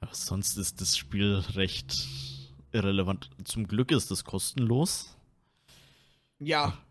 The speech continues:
Speaker 1: Weil ich hätte jetzt keinen Bock, da irgendwie Geld für auszugeben.
Speaker 2: Ja, das
Speaker 1: Für
Speaker 2: wäre, glaub ich, dann auch für eine Enttäuschung so. Das ist halt irgendwie nur zwei Stunden Gameplay so. Und dafür dann Geld auszugeben, würde ich dann auch nicht einsehen.
Speaker 1: Ja, also man kann das halt auch in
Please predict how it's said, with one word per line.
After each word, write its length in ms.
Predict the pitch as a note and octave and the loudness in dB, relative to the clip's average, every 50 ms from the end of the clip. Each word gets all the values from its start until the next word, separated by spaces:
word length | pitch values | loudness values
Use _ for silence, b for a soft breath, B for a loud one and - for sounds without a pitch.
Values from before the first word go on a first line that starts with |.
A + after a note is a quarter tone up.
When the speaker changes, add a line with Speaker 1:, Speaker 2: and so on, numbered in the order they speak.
| _ _ _ _ _ B B B B B B B B B B B B B | _ _ _ _ _ B B B B B B B B B B B B B
Speaker 1:
Weil 160 | - G#2 G#2 G2+ | 2 4 4 4
ich 120 | G2+ - | 4 2
hätte 160 | A#2 G#2 - | 2 2 2
jetzt 140 | A2 - - | 0 0 0
keinen 200 | - - A#2 A#2 | 0 2 2 2
Bock, 200 | - B2 - - | 2 0 -2 4
da 80 | - A#2+ | 4 4
irgendwie 420 | E2+ E2+ A2+ A2+ G#2+ - - A2 | 6 6 4 2 2 2 -2 -4
Geld 340 | F2+ - G2 G2+ G2+ - - | 0 2 2 2 2 0 -2
für 160 | - - A#2 | 0 2 4
auszugeben. 720 | G2+ A#2 A#2 - - - B2 G#2+ - A#2+ B2+ C3+ D3 D3+ - - - _ B B B B B B - | 4 4 2 0 0 0 0 0 2 0 0 2 0 -4 -4 -6 -16 _ B B B B B B -10
Speaker 2:
Ja, 200 | A#2 A2 C3 D3+ | -4 -2 0 2
das 100 | D3 A#2 | 4 6
Speaker 1:
Für 80 | A2+ | 6
Speaker 2:
wäre, 80 | G#2+ G#2 | 6 6
glaub 160 | F3 F3 F#3 | 6 4 2
ich, 80 | F#3+ - | 2 -2
dann 120 | G3+ F#3+ F3+ | -2 -2 -2
auch 200 | E3 - - - | -4 -4 -6 -10
für 100 | - G3 | -10 -8
eine 160 | F3 E3 E3 D#3+ | -6 -4 -4 -4
Enttäuschung 580 | D3 D#3 C#3+ D3 C#3+ C#3+ C#3+ - - C#3+ C#3 | -4 -6 -4 -2 -2 -2 -2 -4 -6 -8 -10
so. 200 | B2+ - C3 C3 B2 | -10 -8 -8 -6 -6
Das 180 | C3 B2+ - | -6 -8 -10
ist 140 | C3+ B2+ - | -12 -6 -6
halt 120 | C#3+ C#3 | -4 -4
irgendwie 200 | C3 C#3 D#3 D#3 | -4 -6 -6 -4
nur 120 | D3+ D3 D3 | -4 -6 -6
zwei 240 | - - C#3+ C#3+ D3+ | -6 -4 -4 -4 -4
Stunden 360 | - - E3 D#3+ C#3+ D3 D3 | -4 -6 -6 -6 -6 -8 -6
Gameplay 500 | D3 C#3 D3+ F3+ F#3 - - C3+ C3+ C3 | -6 -6 -6 -6 -8 -10 -12 -12 -12 -12
so. 180 | C3 C3+ C3+ C3+ | -12 -12 -12 -12
Und 120 | C3 B2+ | -12 -10
dafür 240 | C3+ C3 C3 - D#3+ | -10 -10 -10 -8 -10
dann 120 | D#3+ D3 D3 | -10 -8 -8
Geld 200 | D#3 D3+ D3 D#3 | -8 -8 -8 -8
auszugeben, 500 | E3+ F3 F3 - - D#3 D#3 D#3 D3+ D3 | -8 -8 -10 -12 -14 -12 -10 -8 -8 -8
würde 100 | D3+ C#3+ | -10 -12
ich 60 | - | -12
dann 120 | - C3 C3+ | -12 -12 -10
auch 120 | B2 - A2 | -10 -10 -12
nicht 120 | C#3 C3+ | -12 -14
einsehen. 360 | - B2 B2 B2+ B2+ A#2+ - - | -14 -12 -12 -12 -12 -12 -8 0
Speaker 1:
Ja, 180 | - G2+ B2 | 4 4 4
also 280 | - B2+ B2+ A2 A2 A2+ | 6 4 4 4 4 4
man 180 | A2 A2 G#2+ | 4 4 2
kann 180 | - - A2+ B2+ | 4 6 8 8
das 160 | C3+ B2 - A#2 | 8 8 8 6
halt 200 | A#2 A2+ - - | 6 4 4 2
auch 160 | - A2 G2+ | 2 4 4
in 500 | A#2+ - A2+ A2 A2 A2 A2 A2 A2 | 4 4 4 4 4 4 4 4 2